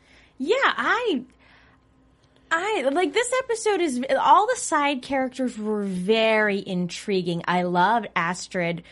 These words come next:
She was great. Giles was really interesting, even up until the end when you find out what his true motives are. He was interesting. Faria, I, she, I really wish we had more on her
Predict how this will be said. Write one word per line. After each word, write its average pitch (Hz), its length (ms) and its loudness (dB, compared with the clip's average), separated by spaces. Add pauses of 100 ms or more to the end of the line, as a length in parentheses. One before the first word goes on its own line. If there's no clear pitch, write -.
She 277 300 -4
was 269 180 -6
great. 180 520 -2
Giles 247 560 2
was 202 160 -2
really 208 240 0
interesting, 196 720 -4
even 285 340 2
up 233 140 2
until 214 220 -2
the 170 140 -2
end 180 300 0
when 170 100 -2
you 165 100 -6
find 175 260 -2
out 165 120 2
what 165 100 -6
his 170 120 -16
true 180 180 -8
motives 175 380 -2
are. 151 160 -4
He 202 160 -8
was 196 140 -10
interesting. 185 440 -8 (540)
Faria, 302 460 2 (180)
I, 302 480 -2 (100)
she, 427 600 0
I 330 140 2
really 277 420 2
wish 190 240 -4
we 180 80 -4
had 165 200 -8
more 160 240 -8
on 160 140 -10
her - 320 -14